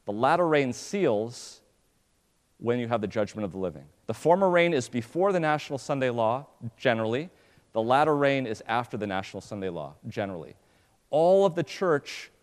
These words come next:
who want to be in the church have to be righteous, because if the latter rain is going to fall, it's going to seal you the way you are.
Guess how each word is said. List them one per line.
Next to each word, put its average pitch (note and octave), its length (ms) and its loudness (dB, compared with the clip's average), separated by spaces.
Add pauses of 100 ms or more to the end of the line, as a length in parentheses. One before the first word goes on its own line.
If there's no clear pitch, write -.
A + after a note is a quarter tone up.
(220)
who D#3 100 0
want D3+ 240 -2
to F3 40 -2
be D#3 120 0
in D3+ 60 0
the C#3 60 -2
church C#3+ 340 -4
have E3 220 -2
to - 80 -6
be C3+ 140 0
righteous, C3 760 -4 (420)
because C#3+ 280 0
if D#3+ 100 -4
the C#3 100 0
latter E3+ 360 0
rain E3+ 340 -2
is B2 160 -6
going D#3+ 260 -4
to C#3 120 -6
fall, F3+ 640 0 (160)
it's C3+ 160 -2
going D#3 200 0
to C#3+ 140 -2
seal A#3+ 420 -4
you C#3 440 0
the C3 80 2
way A#2 200 2
you E3+ 200 0
are. A3+ 340 -2